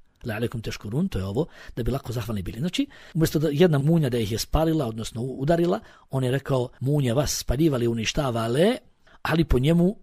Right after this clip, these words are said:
oni su bili toliko jaki, valjda da ne samo jedna munja da ih nije ubila, nego su ispaljivali, uništavale munje,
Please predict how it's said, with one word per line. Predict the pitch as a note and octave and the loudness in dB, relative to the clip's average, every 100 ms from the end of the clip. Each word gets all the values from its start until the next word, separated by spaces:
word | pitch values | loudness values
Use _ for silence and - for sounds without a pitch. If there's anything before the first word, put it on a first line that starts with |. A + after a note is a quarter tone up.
| - | -8
oni | C3 C3 | -6 -4
su | C3+ | -4
bili | C3+ B2 | -4 -2
toliko | D3 - A2+ | -4 -4 -4
jaki, | A2 C#3 - A2 | -4 -4 -4 -4
valjda | A#2+ C3 B2 | -4 -2 -4
da | A2+ | -4
ne | A#2+ | -4
samo | D3 G3 A#3+ | -2 2 4
jedna | A#3 | 4
munja | B3 D4 G3+ G3 | 2 2 2 0
da | D#3 | 0
ih | D3+ | 2
nije | E3 | 4
ubila, | E3+ D3+ G#2 - - - | 4 4 0 -6 -20 -18
nego | G2 A#2 | -10 -8
su | A#2+ | -4
ispaljivali, | A#2 - B2+ E3+ F#3 B2 A2+ | -4 0 0 4 4 4 -2
uništavale | A#2 - F#3+ E3+ D3 | -4 -4 -4 -2 0
munje, | D#3+ C#4+ D4+ | 0 0 0